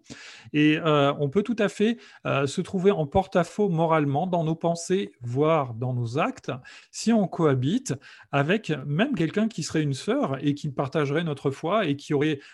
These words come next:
euh, dès le début, euh, posé les points sur les i. Donc, ne nous mettons pas dans le risque d'être tentés, euh, sur le plan de la sexualité ou des pensées, et cetera. Et puis, vis-à-vis de l'entourage aussi, on risque de rendre un témoignage qui est confus,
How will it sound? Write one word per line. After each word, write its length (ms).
euh, 240
dès 100
le 60
début, 260
euh, 160
posé 260
les 80
points 280
sur 220
les 120
i. 180
Donc, 200
ne 120
nous 120
mettons 280
pas 240
dans 460
le 160
risque 320
d'être 320
tentés, 540
euh, 460
sur 220
le 140
plan 240
de 100
la 140
sexualité 800
ou 140
des 100
pensées, 580
et 40
cetera. 500
Et 120
puis, 200
vis-à-vis 400
de 80
l'entourage 520
aussi, 380
on 80
risque 200
de 140
rendre 260
un 60
témoignage 560
qui 100
est 60
confus, 480